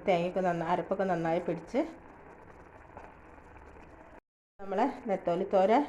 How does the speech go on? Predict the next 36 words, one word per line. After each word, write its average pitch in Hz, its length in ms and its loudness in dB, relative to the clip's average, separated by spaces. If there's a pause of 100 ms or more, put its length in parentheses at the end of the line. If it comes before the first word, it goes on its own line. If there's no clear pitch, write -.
(120)
റെഡി 185 260 4
ആയിട്ടുണ്ട്. 180 420 2 (680)
അപ്പോൾ 202 180 4
നിങ്ങൾക്ക് 226 200 6
ഇതിൽ 247 120 6 (120)
കാണുമ്പോൾ 233 460 8 (120)
ഒരു 247 100 6 (100)
കളർ 214 300 10
ഇല്ലാത്തത് 226 420 6 (100)
തോന്നും, 196 280 6 (160)
പക്ഷേ, 202 220 0 (140)
ഏ, 180 60 4 (180)
അത് 185 100 0 (120)
നമ്മുടെ, 202 200 4 (580)
ഏ, - 20 0 (380)
ശരിക്കും 214 360 2
കാണുമ്പോൾ 220 320 6
കളർ, 185 280 10
അതിന് 185 220 4 (300)
ആ 185 40 4 (420)
തോരൻ്റെ 196 380 6
ആ - 80 2
കളർ 185 220 4
തന്നെ 185 180 0
ഉണ്ട്, 175 120 2
ഒരു 185 120 0
മഞ്ഞ 175 180 0 (100)
നിറം 170 260 0
തന്നെ 185 240 0
ഉണ്ട്. 170 160 0 (1400)
അപ്പോൾ 208 180 -2
നിങ്ങൾക്ക് 202 200 2
ഇതിൽ 220 120 2 (120)
കാണുമ്പോൾ 208 360 6
അത് 220 140 6
മനസ്സിലാവാത്തതാണ്. 170 840 2